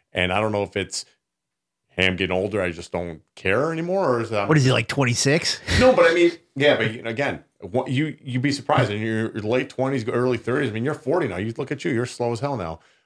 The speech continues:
Speaker 1: Um, but, um, but I mean, <laughs> it, you know, is, is, is,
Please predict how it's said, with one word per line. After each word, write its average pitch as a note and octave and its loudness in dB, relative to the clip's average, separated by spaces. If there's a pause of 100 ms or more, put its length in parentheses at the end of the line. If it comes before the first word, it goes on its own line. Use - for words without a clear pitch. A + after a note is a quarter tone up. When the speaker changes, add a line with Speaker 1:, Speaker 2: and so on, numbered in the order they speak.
Speaker 1:
Um, G2+ -2
but, G#2+ 0
um, A2 -2 (100)
but B2+ 4
I C3+ 2
mean, C#3+ 0 (120)
<laughs> - -20
it, - -4 (220)
you C#3+ 2
know, B2+ 4
is, B2+ 4
is, - -4
is, B2+ 4